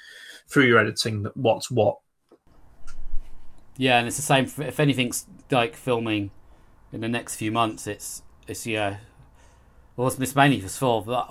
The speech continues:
Speaker 2: it's the other side, for whoever's filming it, to be more aware of that as well.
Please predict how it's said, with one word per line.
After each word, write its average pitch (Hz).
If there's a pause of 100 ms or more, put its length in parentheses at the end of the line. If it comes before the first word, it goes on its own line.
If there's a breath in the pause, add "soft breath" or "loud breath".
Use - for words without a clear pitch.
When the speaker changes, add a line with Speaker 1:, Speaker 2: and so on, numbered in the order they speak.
Speaker 2:
it's 117
the 123
other 147
side, 107
for 131
whoever's 110
filming 117
it, 90
to -
be 107
more 104
aware 101
of 98
that 98
as 95
well. 101